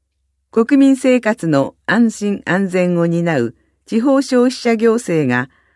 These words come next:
安定的に遂行されるよう、地方消費者行政強化交付金の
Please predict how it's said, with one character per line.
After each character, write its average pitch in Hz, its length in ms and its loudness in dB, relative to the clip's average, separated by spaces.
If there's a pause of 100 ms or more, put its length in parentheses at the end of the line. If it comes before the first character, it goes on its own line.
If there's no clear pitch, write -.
(160)
安 254 220 2
定 247 260 0
的 220 260 -6
に 208 140 -2
遂 202 260 -6
行 196 280 0
さ 180 160 -2
れ 175 120 0
る 170 140 -4
よ 139 380 0
う、 - 40 -20 (600)
地 220 160 -2
方 277 220 2
消 254 240 2
費 269 40 -4
者 247 240 -2
行 220 180 2
政 135 380 0
強 220 240 2
化 208 180 -2
交 185 220 -2
付 - 100 -18
金 156 280 -2
の 135 240 -2